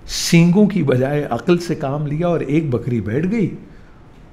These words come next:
और दूसरी ने उसके ऊपर से गुजरकर अपनी राह ली। दोनों बच गईं। वो दिन गए जब बच्चों को स्कूलों में गुलिस्तान, बोस्तान की कहानियाँ पढ़ाया करते थे और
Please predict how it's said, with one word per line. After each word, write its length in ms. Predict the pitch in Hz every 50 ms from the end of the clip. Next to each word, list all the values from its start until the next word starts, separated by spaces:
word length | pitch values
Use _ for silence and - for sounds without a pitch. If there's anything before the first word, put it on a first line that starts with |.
| - - - -
और 100 | 135 123
दूसरी 340 | 131 180 196 190 - 180
ने 100 | 147 131
उसके 200 | 123 113 - -
ऊपर 200 | 139 120 - 147
से 140 | 127 - 135 113
गुजरकर 480 | 120 117 113 117 117 - 160 156 156 -
अपनी 320 | 147 113 110 120 120 123 117
राह 200 | 110 120 139 156
ली। 180 | 175 180 214 240 - - - - - - - -
दोनों 420 | 127 117 127 143 151 160 185 202 190
बच 200 | 151 110 - -
गईं। 140 | - 113 101 - - - - - - - - - - - - - - - - - - - - - - - - - - - - - - - - - - - - - - - - - - -
वो 120 | 202 240
दिन 200 | 226 226 220 214
गए 180 | 214 220 220 214
जब 140 | 196 196 170
बच्चों 340 | 151 165 156 - 185 180 175 165
को 500 | - 175 170 170 170 170 151 - - - -
स्कूलों 360 | - - - 165 170 165 165
में 120 | 160 151 127
गुलिस्तान, 540 | 139 139 139 135 - - 156 160 165 151
बोस्तान 400 | 135 143 143 143 143 156 147 147 143
की 80 | 160
कहानियाँ 440 | 151 - 123 127 135 139 151 160 147
पढ़ाया 260 | 139 120 117 113 113 110
करते 300 | 110 123 107 - 156 151
थे 120 | 151 160
और 200 | 160 156 156 -